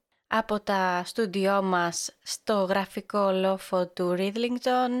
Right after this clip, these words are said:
με τη δροσιά μας εδώ πέρα, με το, με το κρύο μας, με τη συννεφιά μας. Αγωνιστικούς χαιρετισμούς, ε, σε όσους βρίσκεστε στην, στον Καύσωνα,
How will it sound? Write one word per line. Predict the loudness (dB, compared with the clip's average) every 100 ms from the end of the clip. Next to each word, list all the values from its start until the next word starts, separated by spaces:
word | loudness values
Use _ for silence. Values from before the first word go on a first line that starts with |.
| -6 _ _
με | -2 0
τη | 0 -2
δροσιά | -2 -2 -2 -2 0
μας | 0 -2
εδώ | -2 -2
πέρα, | 0 0 0
με | -2 -2
το, | 0 0 -2
με | -4
το | -8
κρύο | -10 -4 -2 -2
μας, | -2 -2
με | -2
τη | -4
συννεφιά | -8 -10 -12 -6 0 2
μας. | 2 2 2 0 -6 -12 _ _ -2
Αγωνιστικούς | 0 2 2 0 -4 -2 -2
χαιρετισμούς, | 0 -2 -2 -4 -4 -2 0 2 0 -2 -2
ε, | 0 0 -2
σε | -2 0
όσους | 0 -2 -8 -6
βρίσκεστε | -6 -4 -6 -4 -6
στην, | -6 -6 -4 -4 -4
στον | -4 -4 -4
Καύσωνα, | -2 -2 -2 -2 0 0 0